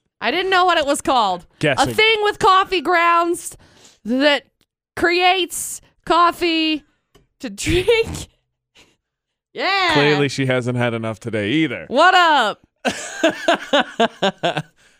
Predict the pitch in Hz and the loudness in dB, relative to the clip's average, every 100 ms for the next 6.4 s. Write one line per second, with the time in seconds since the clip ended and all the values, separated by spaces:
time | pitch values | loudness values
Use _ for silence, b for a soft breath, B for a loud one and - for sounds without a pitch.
0 | b 160 160 123 143 151 202 226 220 208 | b -2 -2 -2 -2 -2 -2 0 2 2
1 | 185 180 175 165 160 165 165 143 139 170 | 2 0 -2 -2 0 0 0 -2 -2 -2
2 | - 170 156 147 139 151 135 - - 139 | 0 0 -2 -4 -2 -2 -2 -4 -2 -2
3 | 127 104 98 b b b b 427 370 - | -2 -6 -14 b b b b -8 -6 -6
4 | 214 - 220 175 - 220 131 165 - 170 | -6 -2 -2 -2 -2 -2 -4 -6 -4 -6
5 | 135 b b b 165 180 190 175 185 151 | -8 b b b -4 -2 -4 -2 -4 -2
6 | 180 156 175 | -4 -2 -4